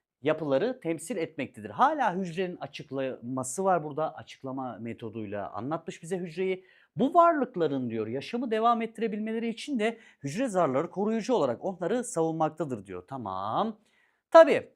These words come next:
bu zarların da yarı bir biçimde geçirgen bir yapıda olması gerekliliği bilinmektedir diyor. Tamam.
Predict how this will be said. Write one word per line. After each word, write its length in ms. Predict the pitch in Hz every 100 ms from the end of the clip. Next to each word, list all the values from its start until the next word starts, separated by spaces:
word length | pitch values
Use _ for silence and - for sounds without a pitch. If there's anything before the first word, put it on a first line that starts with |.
| _
bu 300 | 165 214 302
zarların 540 | 139 190 208 220 240 196
da 60 |
yarı 300 | 131 190 240
bir 160 | 190 143
biçimde 320 | 139 135 113
geçirgen 540 | 110 123 175 180 226 151
bir 60 |
yapıda 320 | 120 120 120
olması 360 | 123 117 95 117
gerekliliği 720 | 160 180 180 123 147 220 208 117
bilinmektedir 760 | 98 92 90 - 131 160 175
diyor. 280 | 175 190 190 185
Tamam. 460 | 160 175 185 190